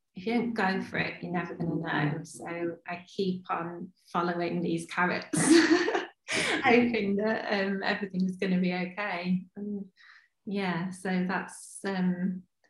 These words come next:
but I really enjoy teaching, actually, and even if I have to brush up on something that somebody's asked me to, to go through with them, I, I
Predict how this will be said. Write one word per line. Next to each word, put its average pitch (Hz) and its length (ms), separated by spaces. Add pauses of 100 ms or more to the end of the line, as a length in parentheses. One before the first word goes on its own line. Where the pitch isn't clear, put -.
(120)
but 123 100
I 196 60
really 202 460
enjoy 185 340
teaching, - 640
actually, - 680
and 180 340 (500)
even 180 440
if 170 180
I 175 320
have - 200
to - 100 (100)
brush 180 240
up 185 180
on 190 220
something 175 480
that 165 140
somebody's 170 420
asked - 300
me 165 280
to, 170 280 (580)
to 175 360 (280)
go 170 160
through 220 400
with - 260
them, 170 420
I, 175 260 (180)
I 180 200